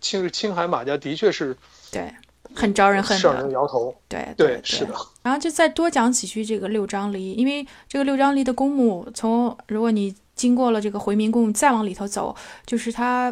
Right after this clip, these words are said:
Speaker 2: 为很多二二八的人收，收骨的地方，叫这个，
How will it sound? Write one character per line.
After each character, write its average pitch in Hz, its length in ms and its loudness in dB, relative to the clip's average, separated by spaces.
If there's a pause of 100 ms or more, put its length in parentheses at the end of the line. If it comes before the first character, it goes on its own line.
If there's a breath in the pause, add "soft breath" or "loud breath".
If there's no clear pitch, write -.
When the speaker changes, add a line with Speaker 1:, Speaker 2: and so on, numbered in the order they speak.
Speaker 2:
为 240 240 2
很 196 180 -6
多 196 160 -2
二 247 200 0
二 233 160 0
八 240 260 0
的 240 160 -2
人 190 320 -6
收， 240 480 2
收 294 240 2
骨 233 200 -4
的 180 120 -8
地 214 160 -4
方， 190 220 -6 (340 loud breath)
叫 202 380 -2
这 202 120 -12
个， 202 80 -16